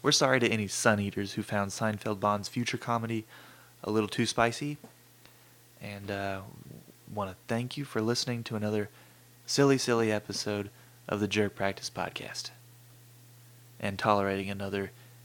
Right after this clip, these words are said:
terribly silly, terrible impression. We love you, and there's nothing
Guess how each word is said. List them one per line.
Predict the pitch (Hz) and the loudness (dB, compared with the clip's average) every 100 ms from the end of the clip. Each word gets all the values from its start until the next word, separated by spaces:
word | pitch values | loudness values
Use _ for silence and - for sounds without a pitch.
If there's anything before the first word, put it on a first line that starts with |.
| - - - | -20 -20 -8
terribly | 117 110 104 101 98 95 - - - | 0 2 2 2 0 -2 -10 -20 -12
silly, | - 110 95 95 92 - - | -4 0 0 0 -4 -12 -16
terrible | - 95 92 95 | -6 -4 -2 -4
impression. | 95 98 - - - - - - - - - - - - - - - - - | -2 0 0 0 -6 -20 -20 -20 -20 -20 -20 -20 -20 -20 -20 -20 -20 -20 0
We | 151 233 | 4 6
love | 226 240 | 6 4
you, | 208 233 240 - - - | 2 0 -4 -8 -20 -6
and | - 220 220 | 0 0 2
there's | 220 190 | 0 4
nothing | 202 262 208 214 | 2 4 2 0